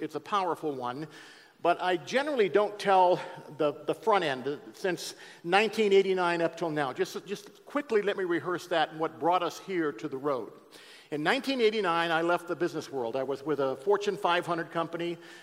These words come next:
for twenty-five years based in Southern California.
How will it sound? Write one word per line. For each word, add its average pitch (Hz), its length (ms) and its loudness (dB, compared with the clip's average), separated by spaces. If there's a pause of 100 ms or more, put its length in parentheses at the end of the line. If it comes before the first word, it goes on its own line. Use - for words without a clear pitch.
(220)
for 160 120 0
twenty-five 180 640 2
years 151 340 0
based 151 320 2
in 151 100 -6
Southern 143 300 -2
California. 127 580 -4